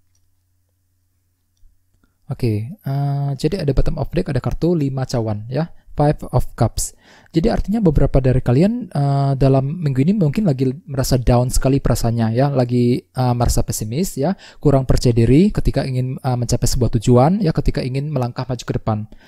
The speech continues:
Jadi sarankan sekali ya, eh, bagi kalian yang merasa pesimis perlu untuk lebih percaya diri ya,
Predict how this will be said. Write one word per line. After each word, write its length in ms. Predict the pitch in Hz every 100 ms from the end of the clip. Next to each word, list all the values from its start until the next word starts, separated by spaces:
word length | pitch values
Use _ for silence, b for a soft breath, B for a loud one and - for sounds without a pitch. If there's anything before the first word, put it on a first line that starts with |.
| B
Jadi 160 | 139
sarankan 360 | 175 - 135 127
sekali 360 | - 123 160 147
ya, 160 | 185
eh, 440 | - 135 135 131 131
bagi 240 | 139 131
kalian 240 | 123 135 175
yang 80 | 151
merasa 240 | 123 -
pesimis 400 | - 127 135 -
perlu 320 | 143 151 170
untuk 160 | 147 147
lebih 240 | 135 131
percaya 240 | 131 - 120
diri 400 | 117 139 170 147
ya, 160 | 160